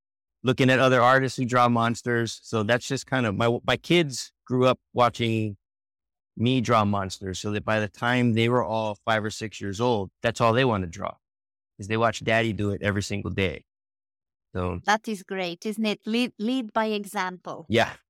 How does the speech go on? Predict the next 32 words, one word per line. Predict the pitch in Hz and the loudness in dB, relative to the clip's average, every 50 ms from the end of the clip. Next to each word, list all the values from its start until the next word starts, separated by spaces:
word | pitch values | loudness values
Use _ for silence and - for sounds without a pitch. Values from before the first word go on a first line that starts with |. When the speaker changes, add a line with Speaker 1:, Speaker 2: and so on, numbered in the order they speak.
| _ _ _ _ | _ _ _ _
Speaker 1:
My | - 110 110 | -4 -4 -2
kids, | - - 131 123 113 | 2 2 2 4 4
w-, | 117 123 - - | 2 2 4 4
it, | 131 117 | 2 2
you | 120 131 | 2 0
know, | 127 | 0
Speaker 2:
They | 113 135 | 2 4
Speaker 1:
Halloween | 143 147 147 143 143 143 143 143 135 | 4 4 4 4 2 2 2 2 2
here | 127 139 139 131 117 | 2 2 2 2 0
for | - - 123 | 0 2 4
us, | 123 127 127 - - - | 4 4 4 2 -2 -6
my | 120 123 | -6 -6
family | 117 - 123 117 113 107 107 107 104 | -4 -2 -2 -2 0 0 -2 -4 -4
is | 101 98 104 | -6 -6 -4
like | 98 92 90 - _ _ _ _ _ _ _ _ - | -4 -4 -4 -6 _ _ _ _ _ _ _ _ 0
our | 120 117 | 0 0
Super | - - - 123 104 - 110 | 0 0 -4 -4 -4 -4 -4
Bowl. | 98 95 101 98 95 95 92 | -2 0 2 2 2 2 2
We | 90 107 107 | 0 -2 0
love | 107 107 107 104 98 | 2 2 0 0 0
Halloween. | - 104 104 101 101 101 104 104 101 101 | 0 0 2 2 2 2 2 2 0 0
All | 98 101 104 | -2 -4 -6
my | 104 104 | -6 -8
kids | 101 - 104 104 98 95 | -6 -4 -4 -4 -4 -4
love | 101 104 101 101 | -6 -6 -6 -6
it. | 101 95 | -8 -8
They | - 101 | -6 -2
all | 101 107 107 107 | 0 2 2 2
love | 107 104 107 101 98 | 2 2 0 -2 -4
doing | 98 110 107 104 104 | -6 -6 -6 -4 -4
the | 101 95 | -6 -6
spooky | - - - 107 104 - - 104 | -8 -6 -4 -4 -4 -2 -4 -8